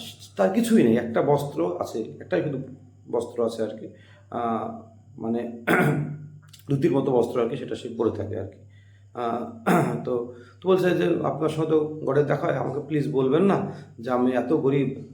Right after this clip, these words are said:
ওই, আর ও-, ওদেরকে এত কিছু দিয়েছে আর আমার কিছুই নেই, কোনো ধন সম্পত্তি নেই, একদম গরিব, এত গরিব, তো দেখতে পায় না কি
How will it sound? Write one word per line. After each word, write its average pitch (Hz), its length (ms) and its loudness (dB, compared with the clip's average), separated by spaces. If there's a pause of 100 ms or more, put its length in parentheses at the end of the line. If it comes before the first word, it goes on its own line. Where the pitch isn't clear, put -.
(280)
ওই, 123 520 0 (260)
আর 127 200 2
ও-, 139 340 0
ওদেরকে 143 240 4
এত 143 160 2
কিছু 160 200 0
দিয়েছে 147 300 2
আর 147 60 2
আমার 143 280 0
কিছুই 208 300 -4
নেই, 190 360 0 (160)
কোনো 196 180 -2
ধন 175 120 -2
সম্পত্তি 170 360 -4
নেই, - 320 -2 (240)
একদম 170 540 -2
গরিব, 165 220 2
এত 156 160 0
গরিব, 165 280 2
তো 151 60 -4
দেখতে 147 260 -2
পায় 185 120 2
না 190 120 0
কি 190 320 -4